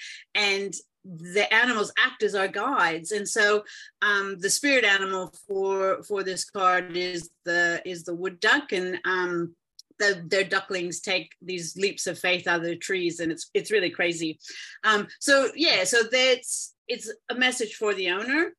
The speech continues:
Now, if a minor arcana card comes up, um, so let's say, um, the Two of Wands. So the Wands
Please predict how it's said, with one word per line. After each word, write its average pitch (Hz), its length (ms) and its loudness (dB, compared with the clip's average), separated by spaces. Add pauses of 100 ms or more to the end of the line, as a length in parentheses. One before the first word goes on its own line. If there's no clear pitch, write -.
(360)
Now, 240 440 2 (140)
if 285 220 -2
a 262 100 -2
minor 277 440 0
arcana 208 540 0
card 190 380 0
comes 185 340 -4
up, 185 280 0 (380)
um, 196 400 0
so 196 460 0
let's - 320 -2
say, 196 480 0 (880)
um, 185 480 -2 (320)
the 196 580 2 (340)
Two 240 280 0
of 175 120 -10
Wands. 180 720 -4 (600)
So 277 180 -2
the 254 220 2
Wands 269 760 2